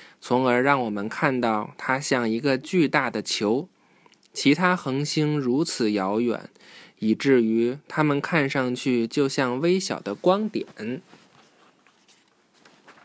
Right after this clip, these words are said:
哈，这是恒星的第一课。什么是恒星？恒星可能看上去离我们很近，但是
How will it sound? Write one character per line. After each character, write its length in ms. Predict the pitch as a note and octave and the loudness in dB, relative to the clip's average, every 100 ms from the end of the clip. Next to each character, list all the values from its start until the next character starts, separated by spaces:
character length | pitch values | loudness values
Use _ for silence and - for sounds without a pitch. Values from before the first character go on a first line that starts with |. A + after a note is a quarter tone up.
| - - - - - - - - - - _ _ _ - | -20 -20 -20 -20 -20 -20 -20 -20 -20 -20 _ _ _ -10
哈， 520 | - B2+ A#2 G2+ G2 | 2 4 4 0 -6
这 120 | C3+ B2+ | -6 -4
是 140 | A2+ | -6
恒 300 | - A#2+ C#3 | -4 -4 -2
星 260 | D3+ D3 C3 | 0 2 0
的 80 | |
第 220 | A#2 D#3 F3 | 0 -2 -2
一 80 | |
课。 400 | F3+ - A2+ - - - - | -2 -2 -4 -4 -14 -20 -16
什 340 | - - G#2+ G#2+ | -10 -4 -2 0
么 320 | C#3 F3 F#3 | 2 2 0
是 280 | - C#3+ A#2+ | -2 0 0
恒 340 | - G#2 G#2+ | -2 -4 -4
星？ 380 | - A2+ A2 - _ _ _ _ _ _ _ - - _ _ | 0 0 0 -2 _ _ _ _ _ _ _ -20 -20 _ _
恒 340 | - A#2+ B2+ | -4 0 0
星 480 | D#3 F3 E3 D#3+ E3+ - - | 0 2 2 2 -4 -10 -18
可 160 | - A#2 | -4 0
能 180 | A2 B2 | 0 0
看 300 | - E3 C#3 | 0 2 2
上 260 | C#3 B2+ | 0 0
去 260 | B2 - A#2+ | -2 2 2
离 160 | A2+ C#3 | 2 2
我 140 | D3+ | 2
们 180 | A#2+ C#3+ | 0 -2
很 300 | - G2 - | -4 -6 -4
近， 380 | - D#3+ G#2 - _ _ - - - | 0 0 -2 -10 _ _ -20 -20 0
但 260 | C3+ A#2+ A#2 | 2 2 -2
是 400 | - A#2 G#2+ | 0 0 0